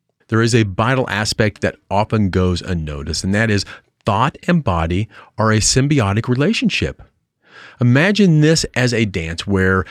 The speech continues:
the mind and body move in perfect sync, each influencing and enhancing each other. Every thought that blooms in the garden of our mind sends ripples through the pond of our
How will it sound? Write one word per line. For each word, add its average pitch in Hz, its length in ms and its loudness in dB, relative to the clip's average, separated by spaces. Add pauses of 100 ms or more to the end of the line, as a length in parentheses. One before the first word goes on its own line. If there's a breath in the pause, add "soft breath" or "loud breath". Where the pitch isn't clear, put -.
(120 loud breath)
the 95 80 0
mind 123 400 2
and 95 140 0
body 101 320 0
move 95 320 0
in 98 140 -4 (120)
perfect 165 500 -2
sync, 98 440 -4 (320 loud breath)
each 175 260 2
influencing 123 720 2
and 117 80 0
enhancing 107 560 -2
each 107 160 -2
other. 180 380 -4 (920 loud breath)
Every 175 280 2
thought 147 340 -2
that 107 180 0
blooms 123 380 0
in 113 200 0
the 98 80 2
garden 104 360 0
of 101 100 0
our 87 100 0
mind 82 360 -2 (160 loud breath)
sends 139 300 0
ripples 143 520 0
through 120 220 0
the 107 100 -2
pond 90 460 -2
of 101 100 -8
our 117 140 -2